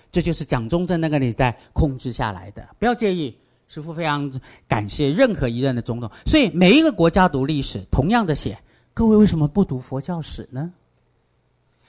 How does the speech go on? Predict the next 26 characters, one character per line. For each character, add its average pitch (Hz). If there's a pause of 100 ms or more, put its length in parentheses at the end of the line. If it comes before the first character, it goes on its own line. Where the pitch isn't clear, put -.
(120)
中 233
国 180
三 302
武 214
之 175
祸， 180
你 156
知 170
道 220
毁 135
掉 254
多 214
少 160
的 120
佛 123
教 175
吗？ 139 (500)
那 180
天 180
还 156
有 170
一 165
个， 156 (240)
啊， 101
这 117
个 113